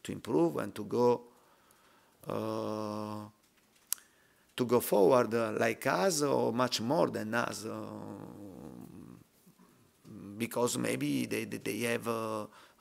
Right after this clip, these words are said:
I don't know, but, uh, more situation to, mm, more possibility sometimes, you understand?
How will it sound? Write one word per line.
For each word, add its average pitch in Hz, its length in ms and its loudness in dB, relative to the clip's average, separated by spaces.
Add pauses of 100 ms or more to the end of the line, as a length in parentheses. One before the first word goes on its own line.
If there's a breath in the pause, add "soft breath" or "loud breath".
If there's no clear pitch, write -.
(380)
I - 120 -8
don't 107 120 -8
know, 135 140 -2
but, 107 320 -8 (840 loud breath)
uh, - 920 -10 (2250 loud breath)
more 110 200 4
situation 123 840 2
to, 110 340 -6 (200)
mm, 104 540 -12 (480)
more 117 320 0
possibility 117 680 -2 (200)
sometimes, 110 640 -4
you 113 80 -8
understand? 113 500 -4